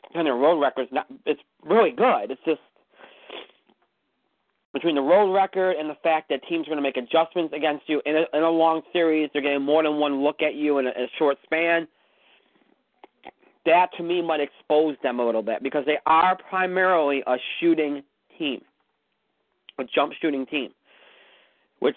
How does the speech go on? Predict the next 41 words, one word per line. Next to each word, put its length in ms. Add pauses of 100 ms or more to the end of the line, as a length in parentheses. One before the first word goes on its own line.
doesn't 300
always 480
work 280
out 200
well 240
in 60
the 80
N 140
B 160
A. 240 (1900)
But 240
really, 260
it's 160
all 160
about 260
the 60
matchups, 640
and 320
they'll 160
get 100
out 160
of 40
the 140
first 240
round. 360 (2000)
Who 100
they 120
get 160
in 60
that 220
second 300
round, 300
to 80
me, 120
is 100
the 60
key, 320 (180)
'cause 140
that 140
might 180
be 180